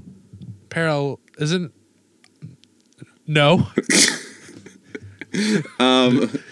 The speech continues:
Speaker 1: Yeah, that's, they, yeah, they did that weird stage shape.
Speaker 2: Yeah, they did, they did a, the, the Odal rune, which is, uh, was on the, the Nazi S S, uh, collar. It was like a collar badge they wore. Um,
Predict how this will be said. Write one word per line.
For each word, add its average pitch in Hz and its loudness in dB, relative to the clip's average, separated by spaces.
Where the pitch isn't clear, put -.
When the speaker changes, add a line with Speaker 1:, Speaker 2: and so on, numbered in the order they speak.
Speaker 1:
Yeah, 196 2
that's, 170 2
they, 170 -2
yeah, 185 4
they 151 4
did 160 0
that 160 0
weird 160 -2
stage 165 0
shape. - -6
Speaker 2:
Yeah, 175 4
they 135 4
did, 151 2
they 135 6
did 151 6
a, 147 4
the, 113 4
the 113 2
Odal 127 6
rune, 104 4
which 117 4
is, 147 6
uh, 104 0
was 131 6
on 135 8
the, 120 6
the 107 4
Nazi 107 2
S 104 0
S, 98 0
uh, 90 -2
collar. 87 0
It 87 0
was 85 0
like 82 0
a 82 -2
collar 87 -2
badge 76 -2
they 80 -2
wore. 78 -2
Um, 73 -4